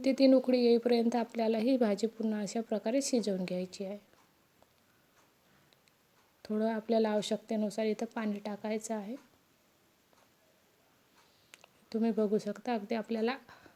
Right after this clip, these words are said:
मस्त अशा आळण्याला दोन ते तीन उकळी आलेली आहे आणि मस्त असं सर्व भाज्या, तिखट, मीठ, सर्व मसाले एकजीव झालेले आहे.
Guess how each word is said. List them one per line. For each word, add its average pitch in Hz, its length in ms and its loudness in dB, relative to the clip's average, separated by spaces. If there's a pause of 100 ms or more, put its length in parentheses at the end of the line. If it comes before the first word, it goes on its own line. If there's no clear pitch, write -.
(180)
मस्त - 320 -6
अशा 254 240 -2
आळण्याला 226 600 2 (500)
दोन 247 260 4
ते 247 140 2
तीन 240 160 4
उकळी 240 260 2
आलेली 220 400 2
आहे 226 280 2
आणि 226 160 0
मस्त 226 320 -2
असं 233 200 -2
सर्व 240 340 2
भाज्या, 220 440 2 (120)
तिखट, 214 340 0
मीठ, 233 160 0
सर्व 247 340 2
मसाले 220 480 0
एकजीव 214 260 2
झालेले 202 540 0
आहे. 190 180 -4